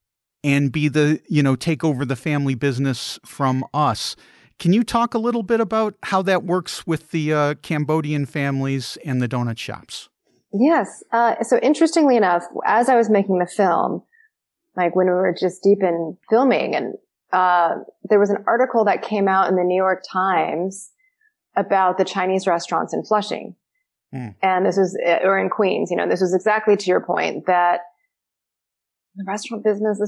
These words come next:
Speaker 2: it is not glamorous. It's hard work. Um, and it's service-based, you know, and a lot of people treat you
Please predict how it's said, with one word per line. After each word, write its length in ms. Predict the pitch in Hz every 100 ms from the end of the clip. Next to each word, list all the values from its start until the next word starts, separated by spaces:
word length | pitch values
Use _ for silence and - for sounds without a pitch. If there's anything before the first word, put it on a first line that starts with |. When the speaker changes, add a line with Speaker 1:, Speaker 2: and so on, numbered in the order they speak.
| 196
Speaker 2:
it 140 | 196
is 120 | 190 185
not 260 | 208 214
glamorous. 460 | 196 185 180 185 175
It's 140 | 170
hard 380 | - - 208 208
work. 320 | 180 175 180 - - _ _ _ _ _ _ _ -
Um, 720 | 185 180 180 180 175 175 185 - _ _ -
and 120 | 190
it's 180 | 185 -
service-based, 640 | 277 285 285 - 160 -
you 60 | 175
know, 100 | 180
and 100 | 185
a 20 |
lot 160 | 185
of 60 | 185
people 260 | 190 190 185
treat 280 | - 180
you 380 | - 190 185 175